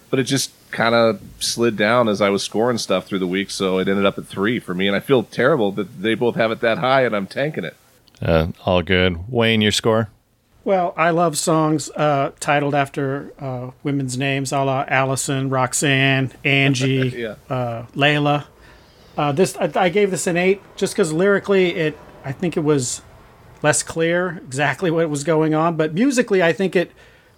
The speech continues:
Speaker 3: brings in those, like I'd said, the two elements from the producer of Mellencamp and R E M.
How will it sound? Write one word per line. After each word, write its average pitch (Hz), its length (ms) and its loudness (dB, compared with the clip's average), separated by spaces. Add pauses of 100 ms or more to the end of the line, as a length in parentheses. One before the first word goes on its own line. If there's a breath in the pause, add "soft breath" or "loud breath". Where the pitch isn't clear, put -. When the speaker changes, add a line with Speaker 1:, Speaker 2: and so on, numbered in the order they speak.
Speaker 3:
brings 185 320 2
in 196 100 4
those, 170 240 2
like 165 160 2
I'd 165 160 2
said, 170 160 2
the 151 80 0
two 175 220 0
elements 165 360 2
from 160 180 0
the 143 100 0
producer 156 640 0
of 135 180 -2 (340 loud breath)
Mellencamp 160 540 2
and 139 80 -2
R 147 180 2
E 143 140 2
M. 156 260 2